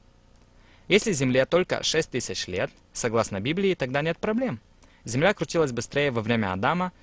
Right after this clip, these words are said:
они бы не заметили этого, у них не было часов. Но кто-то хочет, чтобы я поверил, что Земле миллиарды лет,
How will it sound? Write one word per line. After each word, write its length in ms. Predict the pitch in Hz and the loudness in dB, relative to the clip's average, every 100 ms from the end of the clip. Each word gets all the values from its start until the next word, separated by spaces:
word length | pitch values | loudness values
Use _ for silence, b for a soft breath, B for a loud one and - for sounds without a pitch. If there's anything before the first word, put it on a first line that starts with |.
| b b b - - | b b b -16 0
они 220 | 123 127 | 2 4
бы 100 | 120 | 4
не 80 | 113 | 2
заметили 400 | 123 123 110 104 | 0 0 0 -2
этого, 320 | 113 101 107 | 0 -2 -2
у 100 | 107 | -2
них 200 | 104 - | -4 -2
не 100 | 95 | -4
было 200 | 87 85 | -4 -6
часов. 340 | - 82 - - - - - - - _ - - - - - - - _ _ - | -8 -8 -10 -12 -20 -20 -20 -20 -20 _ -20 -20 -20 -20 -20 -20 -20 _ _ -2
Но 100 | 131 | 2
кто-то 240 | 156 226 | 4 4
хочет, 300 | 196 202 147 | 2 0 0
чтобы 260 | - 123 117 | -2 0 2
я 120 | 135 | 2
поверил, 340 | 123 117 135 | 2 4 2
что 180 | 120 120 | 0 -2
Земле 320 | 110 113 120 | 0 2 2
миллиарды 580 | 117 95 98 170 208 127 | 2 0 0 -2 0 0
лет, 220 | 95 82 | 0 -4